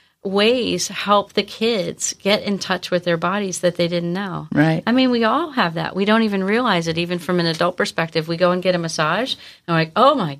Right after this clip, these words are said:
Speaker 1: gosh, I didn't know that place needed more support.
Speaker 2: Right.
Speaker 1: Wow, it was really tight." Right? And we don't know that until someone else touches us or supports us in a way physically that we didn't know we had disconnected from that area.
Speaker 2: Yeah, we call it structural integration.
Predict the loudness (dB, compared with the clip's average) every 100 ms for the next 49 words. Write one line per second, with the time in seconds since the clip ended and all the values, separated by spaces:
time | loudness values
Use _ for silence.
0 | -16 -16 -14 -12 -12 -14 -12 -10 -10 -12
1 | -14 -14 -8 -8 -8 -8 -8 -8 -8 -6
2 | -6 -6 -6 -4 -8 -10 -8 -2 2 4
3 | 4 2 2 2 0 -2 -10 -6 -2 -2
4 | -4 -8 -8 -8 -10 -18 -20 -20 _ 0
5 | 2 2 2 0 0 0 0 0 -2 -2
6 | -2 -2 -4 -4 -2 -2 -2 -4 -4 -4
7 | -6 -4 -4 -4 -6 -8 -12 -20 -20 -2
8 | 2 4 2 -2 -2 -2 0 0 0 -2
9 | -4 -4 -4 -4 -8 -8 -10 -6 -6 -8
10 | -8 -6 -4 -6 -8 -8 -8 -10 _ _
11 | _ -4 0 0 -2 -2 -2 -2 -4 -4
12 | -4 -8 -6 -8 -8 -10 -12 -10 -10 2
13 | 4 4 0 2 4 4 -2 2 2 2
14 | 2 4 4 2 0 0 -6 0 0 0
15 | 0 0 0 -2 -6